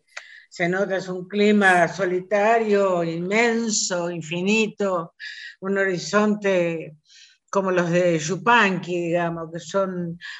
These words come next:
un andar y andar y andar los caminos, digamos, ¿no?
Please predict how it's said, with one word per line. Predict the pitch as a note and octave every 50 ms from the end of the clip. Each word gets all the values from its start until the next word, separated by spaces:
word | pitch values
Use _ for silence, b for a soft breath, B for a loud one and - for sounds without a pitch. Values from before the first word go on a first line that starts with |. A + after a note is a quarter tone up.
| B B
un | G3 G3 G3
andar | F#3+ F#3+ F#3+ G3 F#3 G#3 G#3 G#3 G3 F#3+ F#3+ F3+ F3+ E3+
y | F3+
andar | F3+ F#3 F#3 F3+ F3+ G3 G3+ G3 G3 F#3+ F#3+ F3 F3+
y | F3
andar | F3 F3 F3+ F#3 F#3+ G3
los | G3 F#3+ F#3 F#3 F#3
caminos, | - F#3 F3+ F#3 G3 G3+ G3 F#3 F3+ E3 D#3+ D3 D3 D3+
digamos, | D#3 D#3 D#3+ E3+ D#3+ D3+ D3+ D3+ D#3 D3+ C#3+ D3 D3+
¿no? | D3 D#3+ F3 F#3 E3